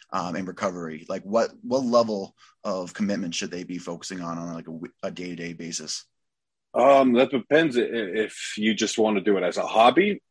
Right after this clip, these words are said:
Speaker 2: uh, just work on your body maybe a few times a week to make sure that, you know, you have a good, uh,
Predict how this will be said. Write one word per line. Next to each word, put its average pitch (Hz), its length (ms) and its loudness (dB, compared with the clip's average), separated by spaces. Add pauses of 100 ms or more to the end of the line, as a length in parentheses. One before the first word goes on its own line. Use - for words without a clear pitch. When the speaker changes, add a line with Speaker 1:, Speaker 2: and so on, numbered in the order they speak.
(160)
Speaker 2:
uh, 135 200 6
just 156 300 -4 (800)
work 151 320 4
on 143 120 8
your 135 120 8
body 131 340 6
maybe 127 280 -2
a 113 40 0
few 135 220 -8
times 120 280 2
a 107 40 -4
week 110 200 -2
to 107 100 -14
make 104 180 -4
sure 104 200 -2
that, 98 200 0 (440)
you 160 120 -4
know, 131 100 2
you 127 140 6
have 123 100 4
a 120 100 6
good, 107 300 2
uh, 110 400 4